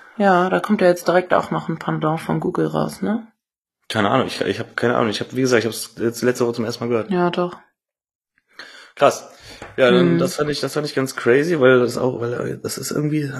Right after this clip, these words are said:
Speaker 2: das hab ich auch bei TikTok oder so, hab ich das jetzt auch gesehen.
Speaker 1: Ja, das
Speaker 2: Schön.
Speaker 1: soll echt krass gewesen sein und ein paar Leute haben auch schon gesagt, dass die das so für die Klausuren nutzen und so. Ist ja grad Prüfungsphase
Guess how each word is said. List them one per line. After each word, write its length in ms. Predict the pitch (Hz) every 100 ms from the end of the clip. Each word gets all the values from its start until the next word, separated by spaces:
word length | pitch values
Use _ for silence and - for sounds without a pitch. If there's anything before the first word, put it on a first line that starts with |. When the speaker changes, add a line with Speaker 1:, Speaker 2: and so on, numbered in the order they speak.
| -
Speaker 2:
das 160 | - -
hab 80 | 160
ich 80 | 143
auch 40 |
bei 220 | - 117
TikTok 420 | 113 - - 180
oder 100 | 160
so, 40 | 156
hab 60 | 156
ich 60 |
das 80 | 156
jetzt 120 | 151
auch 160 | - -
gesehen. 460 | 143 139 151 151 - _ _ _
Speaker 1:
Ja, 280 | 190 185 - 185
das 180 | 190
Speaker 2:
Schön. 140 | - 220
Speaker 1:
soll 80 | 208
echt 160 | 208
krass 280 | - 202 202
gewesen 340 | 202 190 180 180
sein 220 | 185 180
und 260 | 175 175
ein 180 | - -
paar 200 | - 190
Leute 340 | 185 185 190 180
haben 140 | 180
auch 240 | 175 175
schon 300 | - 180 175 175
gesagt, 300 | 175 180 180
dass 140 | 170
die 60 | 175
das 420 | 175 165 - - - -
so 160 | 180 175
für 160 | -
die 60 | 175
Klausuren 400 | - 175 180 180
nutzen 300 | 165 165 175
und 120 | 165
so. 220 | 165 165 170 - - - - _
Ist 100 | -
ja 60 | 156
grad 340 | 143 135 - -
Prüfungsphase 640 | - - - - - -